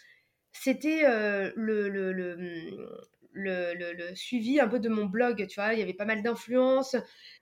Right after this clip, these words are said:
Je, je quittais mon job en, en start-up où j'étais responsable de la créa. Et, euh, c'était le tout début de la Good Mood Class. Je savais pas du tout encore, euh, que ça allait un, en, en devenir un métier, tu vois.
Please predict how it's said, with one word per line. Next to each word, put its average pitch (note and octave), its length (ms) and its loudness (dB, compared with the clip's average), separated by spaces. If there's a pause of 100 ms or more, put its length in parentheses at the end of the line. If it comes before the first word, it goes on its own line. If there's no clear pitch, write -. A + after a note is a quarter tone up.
Je, G#3+ 320 2
je G3+ 120 -2
quittais C4 300 -4
mon B3 180 0
job A3+ 240 0
en, G#3 220 -2
en G#3 60 -2
start-up B3 480 -2 (480)
où C4 80 4
j'étais A#3+ 200 0
responsable A#3+ 380 -2
de A3+ 80 2
la G#3 120 2
créa. A#3 360 0 (680)
Et, C#4 320 4
euh, A3+ 200 10
c'était A#3+ 240 -2
le C#4 220 0
tout F#4 180 4
début D4 220 6
de C4+ 60 4
la C#4+ 100 8
Good A#3+ 160 -2
Mood C4+ 160 0
Class. E4 200 2
Je C4+ 80 0
savais A#3 240 0
pas D4+ 160 -2
du D4 140 -2
tout D#4 140 -8
encore, C4 340 -2
euh, A#3 460 0 (340)
que B3 80 -4
ça A#3 200 0
allait A#3 140 4
un, A3+ 220 0 (260)
en, A#3 200 -2
en A#3+ 140 0
devenir B3+ 340 2
un B3+ 60 2
métier, C#4+ 360 2
tu - 140 -8
vois. A3 200 -2